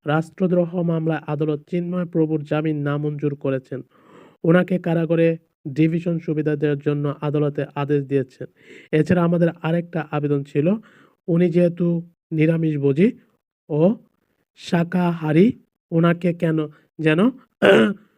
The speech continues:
ধর্মীয় বিধান পালনের পূর্ণ সুযোগ দেওয়া হয়। আদালত সেটা মঞ্জুর করে তারা, আ, কারা কর্তৃপক্ষকে এই বিষয়ে ব্যবস্থা নেওয়ার নির্দেশ দিয়েছেন। ওকে, তার যে চাওয়া আছে সেটা তো দিয়েই দিচ্ছে আদালত। হ্যাঁ,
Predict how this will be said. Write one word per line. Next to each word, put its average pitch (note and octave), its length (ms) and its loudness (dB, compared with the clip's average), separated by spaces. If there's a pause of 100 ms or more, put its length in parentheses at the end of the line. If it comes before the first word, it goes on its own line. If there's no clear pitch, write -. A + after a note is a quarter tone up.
(280)
ধর্মীয় F#3+ 380 2
বিধান F3 380 -2
পালনের E3 400 -4
পূর্ণ D#3 400 -8
সুযোগ D3 400 -10
দেওয়া C3 180 -8
হয়। C3+ 160 -16 (560)
আদালত F#3+ 380 2
সেটা G3 280 -2
মঞ্জুর E3+ 420 -4
করে E3 300 0 (500)
তারা, C#3+ 360 0
আ, D3 240 -8
কারা E3+ 300 -2
কর্তৃপক্ষকে D3+ 760 -6
এই C#3 60 0
বিষয়ে C#3+ 300 -6
ব্যবস্থা C#3+ 460 -4
নেওয়ার D3+ 180 -2
নির্দেশ C3+ 320 -2
দিয়েছেন। C3 400 -6 (720)
ওকে, F3 240 2
তার F3+ 240 -4
যে E3 160 0
চাওয়া E3+ 300 0
আছে E3 180 -4
সেটা D#3 240 -4
তো D3+ 320 -4 (140)
দিয়েই C#3+ 240 2
দিচ্ছে C3 320 -10
আদালত। B2+ 420 -10 (760)
হ্যাঁ, F3+ 240 2